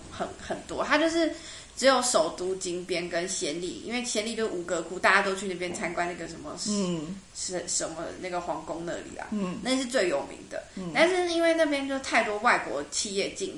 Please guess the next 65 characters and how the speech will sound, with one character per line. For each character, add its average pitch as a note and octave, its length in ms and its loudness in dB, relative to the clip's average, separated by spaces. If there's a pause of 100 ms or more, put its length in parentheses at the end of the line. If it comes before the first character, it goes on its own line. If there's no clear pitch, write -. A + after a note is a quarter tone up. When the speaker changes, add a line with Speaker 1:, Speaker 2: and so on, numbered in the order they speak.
Speaker 1:
驻， F3 160 -8
所 A#3 140 -4
以 A#3+ 60 0
他 A#3+ 160 2
们 G3 240 -2 (480)
就 A#3 120 -2
是 B3 100 -2
有 F3+ 200 2
很 D3+ 240 -6 (280)
严 F3+ 300 -2
重 F#3+ 300 0
的， A2+ 160 -6
应 D3+ 60 -8
该 F3 120 -2
怎 E3+ 80 -8
么 D3+ 140 -10
讲， - 100 -6 (120)
城 G3+ 180 2
市 C4 140 0
发 F#3 200 6
展 F#3 220 0
不 F#3 100 -6 (120)
均。 - 180 -10 (540)
然 A3 180 8
后 D#4 320 12 (180)
在 E4+ 160 10
乡 C4+ 300 4
下 C4 160 4
地 A#3+ 220 -2
方 F#3 200 2
啊， F3 380 0 (180)
就 A3 140 -4
是 A3+ 220 -4
大 A3 160 4
家 G#3 120 8
都 G#3+ 80 6
还 F#3+ 120 6
是 G3 100 0
过 G3 220 0
很 F#3 180 -2
原 E3 160 -4
始 - 140 -4
的 C#3 100 -4
生 E3+ 260 -4
活， - 240 -8 (160)
就 G#3+ 120 0
是 A3+ 320 -2
那 G#3 100 0
种 F#3 80 0 (340)
自 B3+ 160 -4
给 E3+ 140 -6
自 F#3+ 220 -10
足 - 240 -12
状 F3 120 -2 (120)
态。 - 120 -6 (440)
然 A3+ 180 6
后 C4+ 60 10
因 D4 80 6
为 D#4+ 100 8
我 C4 80 6
们 E3+ 160 2
有 E3+ 120 4
隔 F3+ 260 4
几 F#3+ 220 -4
天， F#3 220 -2